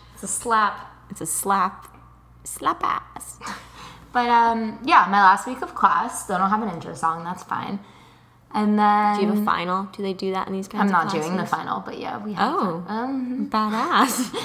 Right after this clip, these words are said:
Speaker 2: <laughs>
Speaker 1: no, I'm taking the class, like, not for credit.
Speaker 2: Oh,
Speaker 1: Um,
Speaker 2: just for money.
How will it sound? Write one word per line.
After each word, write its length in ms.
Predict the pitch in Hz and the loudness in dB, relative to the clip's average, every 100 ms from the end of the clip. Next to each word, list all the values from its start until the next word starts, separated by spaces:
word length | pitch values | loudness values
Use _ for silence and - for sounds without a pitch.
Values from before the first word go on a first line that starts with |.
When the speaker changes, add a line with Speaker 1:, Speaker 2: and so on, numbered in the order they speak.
| - - - | -8 -12 -4
Speaker 2:
<laughs> 40 | |
Speaker 1:
no, 60 | 311 | 2
I'm 220 | 269 220 | 4 6
taking 300 | 269 269 277 | 4 4 2
the 80 | 269 | 0
class, 280 | 240 196 - - - | 0 0 -2 -12 -4
like, 340 | 185 180 - | -4 -4 -6
not 300 | 190 165 160 | 0 0 0
for 80 | 165 | -6
credit. 340 | - 139 135 - - - - - - | -4 -4 -4 -10 -18 -20 -20 -10 0
Speaker 2:
Oh, 40 | |
Speaker 1:
Um, 480 | 359 254 190 156 180 - | 2 2 0 -4 -10 -12
Speaker 2:
just 180 | - - | -4 -4
for 120 | 175 | -2
money. 320 | 170 170 180 | -8 -8 -10